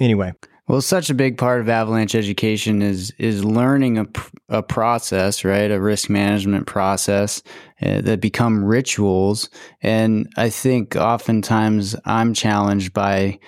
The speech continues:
Speaker 2: trying to convey that in two or three days in a traditional avalanche course. And, and, and really you need coached application of that process to become proficient at it. So, um,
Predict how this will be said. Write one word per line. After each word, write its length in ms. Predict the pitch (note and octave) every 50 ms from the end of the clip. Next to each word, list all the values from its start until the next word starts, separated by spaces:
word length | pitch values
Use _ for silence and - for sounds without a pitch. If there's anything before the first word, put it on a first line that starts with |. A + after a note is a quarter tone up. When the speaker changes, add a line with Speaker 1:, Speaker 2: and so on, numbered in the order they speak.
| - - - _ -
Speaker 2:
trying 260 | - B2+ A#2 A#2 A2
to 60 | G2+ G#2
convey 400 | - A2 G#2 F#2+ G#2 G2+ G2+ G2+
that 300 | G2 G2 F#2+ F#2 - -
in 500 | G2 F#2+ G2 F#2+ F#2 F#2 F2+ F#2 - - _ _
two 160 | - - G#2 F#2+
or 100 | F2+ E2+
three 240 | - - G2 F#2
days 540 | E2+ F2+ F2 F2 E2+ E2+ F2 - - - - -
in 100 | - F#2
a 80 | G2 F2+
traditional 560 | - - - F#2 F2+ F2 F#2 - - F2 F#2
avalanche 400 | F2+ F2+ F2+ F#2 F2+ F2+ F2 - -
course. 380 | - F#2 F2+ F2+ F2 - -
And, 240 | F#2 F#2 F2+ F#2 - - - - - - -
and, 260 | - - G2+ G2+ G2+ F#2+ -
and 340 | - G#2+ G#2+ G#2+ G#2+ G#2 G#2+
really 300 | A#2+ B2 B2 A2+ G#2+ G#2
you 140 | G#2 G#2 G#2
need 460 | G#2+ G#2+ G#2+ G#2 G2 G2 F#2+ - -
coached 580 | - - A2 G#2 F#2+ - - - - - - - _ - - - - - _ _
application 720 | - G2+ G#2 - - G2 - - B2+ D#3 D#3 - - G2 G2
of 140 | F#2 F2+ F#2
that 240 | F#2+ F#2+ F#2 -
process 640 | - - G2+ F#2+ G2 F#2+ - - G2 F#2+ F#2 F#2 -
to 80 | - -
become 600 | - G2+ F#2+ - - G#2 G2 F#2+ F#2 F#2 F#2+ - -
proficient 520 | - F2+ - - A#2 B2 - - G2 F2
at 180 | F2 F2+ F2 F2+
it. 260 | F2+ - - - -
So, 300 | - G2 F#2 F#2 F2+ F2+ - - - - - - - - -
um, 520 | - G2 G2 G2 F#2 F#2 F#2 F2 - -